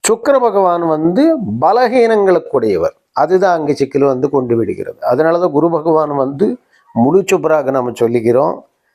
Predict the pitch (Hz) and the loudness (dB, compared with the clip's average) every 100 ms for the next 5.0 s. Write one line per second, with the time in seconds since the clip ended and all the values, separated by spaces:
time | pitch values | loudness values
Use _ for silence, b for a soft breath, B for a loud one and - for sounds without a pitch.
0 | _ _ 104 123 151 185 175 175 165 151 | _ _ -2 2 2 2 0 2 2 2
1 | 143 143 135 131 135 170 - 165 165 151 | 2 0 0 0 -2 -4 -2 0 2 4
2 | 143 131 170 180 165 147 143 123 120 127 | 4 2 0 -2 -2 0 0 0 2 2
3 | 147 180 170 165 156 165 143 143 147 139 | 2 2 0 -2 0 -2 0 2 2 2
4 | 123 131 123 117 120 120 113 107 123 160 | 0 -2 0 0 0 -4 -6 -4 -4 -4